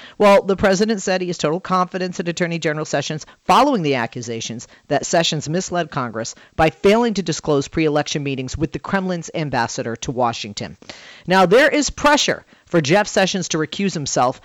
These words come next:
from any involvement in a Justice Department probe into leaks between the Trump campaign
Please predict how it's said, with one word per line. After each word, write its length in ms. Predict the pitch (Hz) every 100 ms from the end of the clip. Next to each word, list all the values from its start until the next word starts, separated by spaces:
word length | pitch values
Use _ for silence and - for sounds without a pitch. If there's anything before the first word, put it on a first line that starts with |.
| -
from 240 | - 180 180 -
any 300 | 269 311 285
involvement 640 | 180 190 180 131 113 87
in 80 | 143
a 80 | 143
Justice 460 | 143 185 - 190
Department 500 | - - 165 147 147
probe 300 | - 202 202
into 180 | 165 143
leaks 320 | 156 156 -
between 400 | 143 - - 220
the 80 | 135
Trump 240 | - 170
campaign 580 | - 190 175 196 165 127